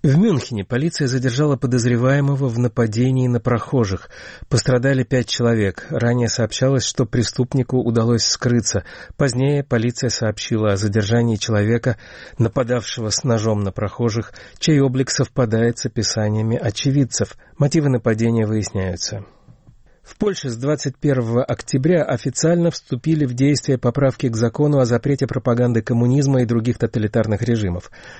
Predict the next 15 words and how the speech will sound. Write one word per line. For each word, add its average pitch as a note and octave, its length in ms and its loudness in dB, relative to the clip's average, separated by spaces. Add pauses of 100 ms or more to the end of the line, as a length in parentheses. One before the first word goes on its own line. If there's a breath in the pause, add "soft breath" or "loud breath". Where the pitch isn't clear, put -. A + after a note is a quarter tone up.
(100)
Закон D3+ 280 2
запрещает B2+ 520 0
называть A#2 400 0
улицы B2 420 0
и A2 80 0
учреждения A2+ 680 2
в - 60 -12
честь - 260 -2
людей A2+ 340 2
или G#2+ 220 0
событий, A#2 500 0
связанных A#2+ 560 0
с - 60 -8
коммунистическим A2 760 -2
строем. F#2+ 460 0